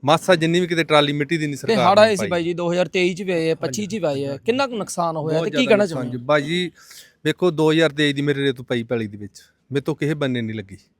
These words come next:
Speaker 1: ਉਹ ਤਰ੍ਹਾਂ ਦੇ ਉਸ ਤਰ੍ਹਾਂ ਪੈਲੀ ਦੇ ਵਿੱਚ ਮੇਰੇ ਰੇਤ ਆ। ਉਹ ਤਰ੍ਹਾਂ ਮਾੜੀ ਮੋਟਾ ਵਾਹੁਣਾ, ਮੱਕੀ ਪਿੱਛੇ ਲਾਈ ਸੀਗੀ, ਮੱਕੀ ਸਾਰੀ ਸੁੱਕ ਗਈ, ਉੱਦਾਂ ਵਾਹ ਕੇ ਫੇਰ ਝੋਨਾ ਝੋਨਾ ਲਾਇਆ ਮੁੜ।
Speaker 2: ਨਹੀਂ, ਸਰਕਾਰੀ ਅਧਿਕਾਰੀਆਂ ਦੀ ਤਾਂ ਇਹ ਸਟੇਟਮੈਂਟ ਆ ਵੀ ਉਹ ਤਾਂ ਇਹ ਕਹਿੰਦੇ ਕਿ ਜਿਹਦੇ ਖੇਤ 'ਚ ਰੇਤ ਆ ਗਈ, ਉਹ ਤਾਂ ਸੋਨਾ ਆ ਗਿਆ।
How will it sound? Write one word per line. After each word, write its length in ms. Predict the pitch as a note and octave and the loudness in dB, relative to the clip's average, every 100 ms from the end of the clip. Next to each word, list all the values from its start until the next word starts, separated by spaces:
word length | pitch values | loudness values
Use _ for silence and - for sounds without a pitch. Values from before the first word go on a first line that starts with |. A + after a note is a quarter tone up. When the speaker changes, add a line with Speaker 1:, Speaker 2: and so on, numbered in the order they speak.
| _ _ | _ _
Speaker 1:
ਉਹ 100 | D3+ | -6
ਤਰ੍ਹਾਂ 180 | D#3 D3+ | -2 0
ਦੇ 80 | C#3 | 0
ਉਸ 80 | C3+ | -2
ਤਰ੍ਹਾਂ 160 | C#3+ | -2
ਪੈਲੀ 220 | C#3 C3+ B2 | 0 0 0
ਦੇ 80 | |
ਵਿੱਚ 100 | B2 - | -6 -6
ਮੇਰੇ 160 | C3 A#2+ | -6 -4
ਰੇਤ 220 | A2+ A2 | -6 -6
ਆ। 20 | |
ਉਹ 300 | G#2 A#2 C3+ | -10 -6 -6
ਤਰ੍ਹਾਂ 180 | C3+ C#3+ | -4 -2
ਮਾੜੀ 180 | C#3 B2+ | -2 -2
ਮੋਟਾ 220 | C3+ A#2+ | -4 -4
ਵਾਹੁਣਾ, 340 | A2+ B2 B2+ B2 _ _ _ _ | -4 -2 -4 -8 _ _ _ _
ਮੱਕੀ 260 | D3 - D#3 | -6 -4 -8
ਪਿੱਛੇ 260 | C#3+ - | -8 -2
ਲਾਈ 160 | D3+ C#3+ | 0 2
ਸੀਗੀ, 340 | D3 C#3+ D3+ B2 - C3+ | 0 -6 -8 -10 -14 -10
ਮੱਕੀ 240 | C3+ D3 | -8 -6
ਸਾਰੀ 240 | C3 C#3 | 0 0
ਸੁੱਕ 240 | C#3 C3+ C#3+ | 0 -2 -2
ਗਈ, 160 | C3+ | -2
ਉੱਦਾਂ 260 | C3 B2+ C3 | -2 -2 -2
ਵਾਹ 200 | B2+ B2 | -2 -4
ਕੇ 160 | - B2 | -4 -6
ਫੇਰ 360 | B2 B2+ B2 A#2 _ _ _ _ _ | -2 -2 -4 -12 _ _ _ _ _
ਝੋਨਾ 200 | D#3 C#3+ | -4 -2
ਝੋਨਾ 200 | C3 C#3+ | 0 0
ਲਾਇਆ 200 | C3 B2 | 2 0
ਮੁੜ। 200 | B2 B2 | 0 -2
Speaker 2:
ਨਹੀਂ, 140 | A#2+ | -2
ਸਰਕਾਰੀ 520 | D#4 F4 - A3+ A#3 D4 | -2 -4 2 4 4 2
ਅਧਿਕਾਰੀਆਂ 420 | F4+ E4+ B3+ B3+ | 2 2 4 0
ਦੀ 60 | B3+ | 2
ਤਾਂ 120 | C#4 | 4
ਇਹ 240 | A#3 C4+ | 4 4
ਸਟੇਟਮੈਂਟ 480 | C4 A3+ G#3 G#3 G3+ | 6 8 8 2 0
ਆ 60 | A#3 | 2
ਵੀ 100 | A3+ | 4
ਉਹ 40 | |
ਤਾਂ 100 | B3 | 8
ਇਹ 160 | A3+ B3 | 6 6
ਕਹਿੰਦੇ 240 | A3+ A#3+ | 2 0
ਕਿ 100 | C4 | 0
ਜਿਹਦੇ 260 | F#3 G#3 C#4+ | -4 -4 -6
ਖੇਤ 320 | - G3+ G3+ | 4 4 4
'ਚ 120 | - | 2
ਰੇਤ 360 | G#3+ F3 F#3+ A3 | 2 4 4 4
ਆ 60 | |
ਗਈ, 80 | A3+ | 0
ਉਹ 40 | |
ਤਾਂ 100 | C4+ | -2
ਸੋਨਾ 320 | C#4+ - G3+ A3 | -2 0 4 8
ਆ 140 | A#3+ | 6
ਗਿਆ। 160 | A#3+ | 4